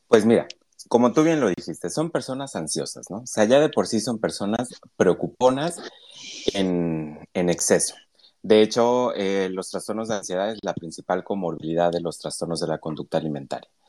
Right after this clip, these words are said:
Son personas poco tolerantes a la frustración, es decir, pues, son personas perfeccionistas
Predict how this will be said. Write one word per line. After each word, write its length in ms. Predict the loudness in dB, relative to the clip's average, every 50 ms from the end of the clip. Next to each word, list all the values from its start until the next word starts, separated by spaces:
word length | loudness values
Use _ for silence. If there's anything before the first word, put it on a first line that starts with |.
| _ -20 -20 -20 -20 -20 -20 _ _
Son 260 | 4 4 4 6 6
personas 540 | 2 2 4 4 4 4 4 2 -2 -2 -4
poco 340 | _ -2 2 2 2 2
tolerantes 680 | 2 0 2 2 2 2 0 -2 -6 -8 -12 -10 -6 -4
a 60 | -4
la 120 | -4 -4 -4
frustración, 640 | -4 -6 -6 -2 -4 -4 -2 0 0 0 0 -2 -8
es 160 | -8 -8 -6
decir, 380 | -4 -6 -2 -2 -2 -2 -2 -8 _ _ _
pues, 120 | -12 -6 -2
son 180 | -2 0 2
personas 380 | 2 0 0 0 -2 -2 -4 -2
perfeccionistas 920 | -2 -2 0 0 -2 -4 -2 -2 -2 0 -2 -2 -4 -2 -2 -2 -2 -4